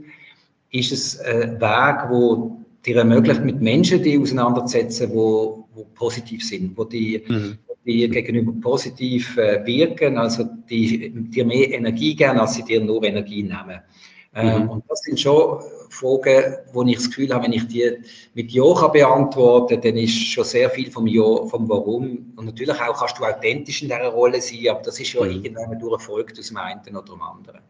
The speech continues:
Speaker 2: Mhm. Mhm. Hat sich das in den Jahren oder so in dem, im Rahmen auch von wechselnden Tätigkeiten, hat sich das Warum geändert? Oder hast du in der Basis immer noch das Gefühl, dass dieses Warum, so in der Essenz, das Gleiche ist,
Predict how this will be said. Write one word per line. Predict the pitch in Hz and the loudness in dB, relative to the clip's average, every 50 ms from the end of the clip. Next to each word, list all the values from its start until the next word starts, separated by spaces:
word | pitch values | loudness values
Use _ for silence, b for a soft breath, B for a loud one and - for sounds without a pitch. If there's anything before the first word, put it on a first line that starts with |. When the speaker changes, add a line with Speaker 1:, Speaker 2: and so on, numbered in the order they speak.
| _ - | _ 0
Speaker 2:
Mhm. | 117 117 104 92 95 98 110 113 _ _ _ _ - | 2 2 2 0 -2 -4 -6 -10 _ _ _ _ -4
Mhm. | 113 104 98 101 110 107 - B B B B B | -4 -2 -2 -2 -4 -6 -12 B B B B B
Hat | B 135 - - | B 0 0 0
sich | 180 - | -2 -2
das | - 180 156 - | 0 0 0 0
in | 135 127 | -2 0
den | 135 123 117 | 0 2 4
Jahren | 117 113 120 135 160 185 180 151 127 | 4 4 6 6 6 4 4 4 4
oder | 120 113 117 117 | 4 2 0 -4
so | - 127 120 | -4 -2 0
in | 123 120 120 | 0 0 0
dem, | 120 117 113 110 113 113 113 113 117 117 113 107 - | 0 0 0 0 0 0 0 0 -2 -4 -6 -8 -6
im | - 123 117 117 120 117 | -4 -4 -2 -2 -2 0
Rahmen | 110 107 107 123 131 139 123 | 2 2 2 4 4 4 2
auch | 110 - | 2 0
von | 120 107 | 0 -2
wechselnden | 107 110 123 - - 143 131 135 127 | 0 -2 -2 -2 -2 -2 0 0 0
Tätigkeiten, | - 127 120 131 131 - 139 - - 120 107 107 110 - | 0 0 0 0 -2 -4 -8 -8 -6 -4 -4 -4 -4 -4
hat | 113 107 | -6 -4
sich | - - - | -6 -8 -8
das | 120 104 113 | -8 -6 -2
Warum | 113 110 113 110 110 110 98 | 0 2 2 2 2 0 -2
geändert? | - 98 90 107 147 170 175 190 196 190 190 - | -2 -2 0 0 0 0 0 2 0 0 0 2
Oder | 131 131 127 131 123 | 0 0 2 0 0
hast | 127 127 - | -2 -2 0
du | - 131 | 0 0
in | 123 | 0
der | 127 120 | 0 0
Basis | - 110 123 151 151 - 135 - | 2 2 2 0 0 -2 -4 -4
immer | - 143 147 160 165 | -2 0 2 2 2
noch | 165 151 | 2 0
das | - - | -2 -6
Gefühl, | - - - 135 143 151 160 165 165 160 B B B B B B B - | -8 -2 0 4 4 4 6 4 2 0 B B B B B B B -8
dass | 123 - - | -8 -6 -4
dieses | - 131 110 117 131 123 | -4 -2 0 4 4 6
Warum, | 120 127 147 160 160 127 104 101 101 | 6 6 6 6 6 6 4 2 0
so | - 127 | -2 0
in | 127 | 0
der | 123 120 | 2 2
Essenz, | 123 - - - 113 123 151 160 135 - | 2 0 0 0 2 4 4 4 4 2
das | - - - | -2 -6 -2
Gleiche | 135 139 170 185 - 165 165 175 | -2 0 0 0 0 0 2 2
ist, | 185 180 - - | 2 0 -2 -6